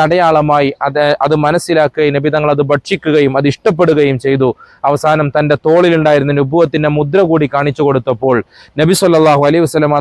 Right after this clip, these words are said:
തങ്ങളെ വിശ്വസിച്ച് ഒപ്പം കൂടിയ മഹാനാണ് സൽമാനുൽ ഫാരിസി റളിയല്ലാഹു അൻഹു. ബഹുമാനപ്പെട്ടവർ നബി തങ്ങളോടൊപ്പം കൂടിയതിന് ശേഷം പിൽക്കാലത്ത്, ആ, ആ, പ്രധാനപ്പെട്ട യുദ്ധങ്ങളിൽ ഒന്നായ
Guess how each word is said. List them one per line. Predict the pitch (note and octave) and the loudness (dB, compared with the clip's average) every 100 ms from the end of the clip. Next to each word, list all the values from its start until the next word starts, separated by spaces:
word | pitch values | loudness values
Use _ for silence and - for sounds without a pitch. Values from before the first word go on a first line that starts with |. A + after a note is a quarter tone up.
| C#3+ | -2
തങ്ങളെ | C#3+ C#3 | -2 -2
വിശ്വസിച്ച് | C#3 - C3+ C#3 D3 | -4 -4 -6 -4 -6
ഒപ്പം | - D#3+ | -2 -2
കൂടിയ | C#3 C#3+ C#3 C3 | 0 0 2 0
മഹാനാണ് | B2 D3 C#3 C3 | -2 -2 -2 -4
സൽമാനുൽ | C3+ C3 C#3 C3+ A#2 | -2 -2 0 -2 0
ഫാരിസി | C3 C#3 F3+ D3+ | 0 0 0 2
റളിയല്ലാഹു | C#3 B2+ B2 A2+ A#2+ | 2 2 2 2 0
അൻഹു. | A2+ G#2+ G2+ _ - - - | -2 -4 -6 _ -20 -12 -4
ബഹുമാനപ്പെട്ടവർ | D#3 F#3 F#3 E3+ D#3+ D#3+ A#2 - _ - D3+ | 0 0 0 0 2 2 0 -4 _ -6 -2
നബി | F3+ G3 | 2 2
തങ്ങളോടൊപ്പം | F#3+ F#3+ F3+ D#3+ D#3+ | 2 2 2 0 -2
കൂടിയതിന് | D#3 E3 E3 D#3+ D3 - | 0 0 0 0 -2 -2
ശേഷം | E3 F#3+ G3+ G3 - | -2 0 -2 -4 -4
പിൽക്കാലത്ത്, | E3+ D#3+ E3 E3 D3+ D#3 C3+ - _ - C#3+ | -2 0 2 2 2 0 -2 -4 _ -4 0
ആ, | C#3+ C#3 B2 C#3+ | 0 0 0 0
ആ, | C#3 C3+ C3+ - _ _ _ _ - | 2 2 -2 -6 _ _ _ _ -6
പ്രധാനപ്പെട്ട | C#3 F3 G3+ F3 E3 D#3 D3 | -2 0 0 0 -2 0 0
യുദ്ധങ്ങളിൽ | D3 C#3+ E3 D#3 D3+ - | 0 0 0 0 -2 -2
ഒന്നായ | C#3+ D3 C#3+ C#3 | -2 -2 0 0